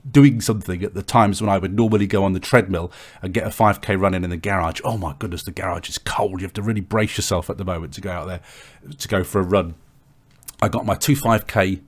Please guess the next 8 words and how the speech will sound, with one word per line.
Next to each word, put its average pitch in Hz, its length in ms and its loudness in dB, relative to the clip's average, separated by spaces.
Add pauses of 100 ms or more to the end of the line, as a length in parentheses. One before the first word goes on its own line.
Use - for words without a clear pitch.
(100)
treadmills 85 440 -2
in 76 240 -8 (120)
this - 200 -6
week. 127 300 -6 (400)
I - 20 -2
was 98 160 -2
really 139 320 6
happy 95 480 -2